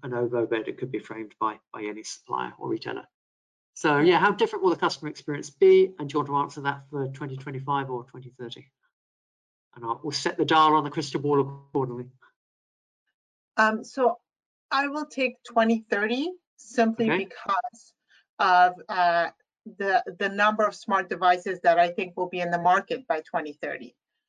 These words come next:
Speaker 2: Um, so the, the estimates are that,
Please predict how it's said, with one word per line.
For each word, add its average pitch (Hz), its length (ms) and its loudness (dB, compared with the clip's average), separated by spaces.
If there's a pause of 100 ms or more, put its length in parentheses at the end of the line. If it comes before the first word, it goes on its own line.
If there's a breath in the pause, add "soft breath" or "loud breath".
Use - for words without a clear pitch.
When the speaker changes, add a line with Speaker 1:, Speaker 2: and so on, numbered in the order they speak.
(200)
Speaker 2:
Um, 165 420 0 (1160)
so - 240 -8 (200)
the, 190 420 2
the 202 180 2
estimates 220 540 0
are 185 240 4
that, 175 240 2